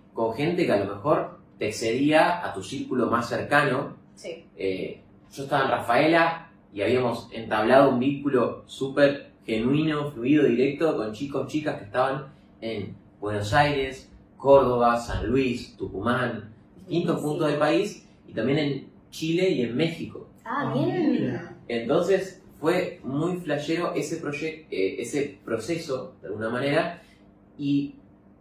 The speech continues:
Speaker 1: en relación a lo que preguntabas recién del festival y la fiesta, nace justamente en el parate de Sostan Beatle.
Speaker 2: Claro.
Speaker 1: Sostan Beatle en dos mil dieciocho decide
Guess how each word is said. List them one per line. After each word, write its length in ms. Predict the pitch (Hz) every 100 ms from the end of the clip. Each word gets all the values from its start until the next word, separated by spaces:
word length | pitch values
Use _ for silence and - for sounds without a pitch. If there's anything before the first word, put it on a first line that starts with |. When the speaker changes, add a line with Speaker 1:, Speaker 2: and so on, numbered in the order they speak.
| -
Speaker 1:
en 160 | 135 127
relación 320 | 131 - 170
a 40 |
lo 100 | 165
que 60 | 143
preguntabas 400 | 139 143 160 156
recién 280 | 143 156 156
del 160 | 143
festival 800 | 131 127 131 139 147 147 139 - 123
y 60 |
la 140 | 123 123
fiesta, 720 | 170 185 180 165 185 208 - - - -
nace 560 | 147 196 202 196 208 -
justamente 720 | 180 180 175 175 196 - -
en 80 | 113
el 180 | 110 110
parate 680 | 107 113 127 135 151 175 - -
de 100 | 104
Sostan 360 | 101 101 202 185
Beatle. 200 | 180 - -
Speaker 2:
Claro. 360 | 214 185 156 151 - - -
Speaker 1:
Sostan 440 | - 135 135 147 143
Beatle 440 | 143 113 95 - - -
en 160 | 110 113
dos 240 | 113 113
mil 500 | 127 143 143 - -
dieciocho 1200 | 120 131 - - 143 143 - - 131 - 98 - - - - - - - - - - - -
decide 720 | 104 104 127 127 127 - -